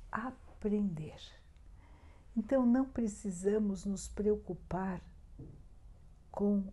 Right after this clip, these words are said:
a justiça, porque ela vai acontecer.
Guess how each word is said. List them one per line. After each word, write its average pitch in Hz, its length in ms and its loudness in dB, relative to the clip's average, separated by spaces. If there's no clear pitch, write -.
a 196 160 2
justiça, 190 880 -6
porque 220 520 0
ela 208 560 2
vai 175 680 -4
acontecer. 185 880 -4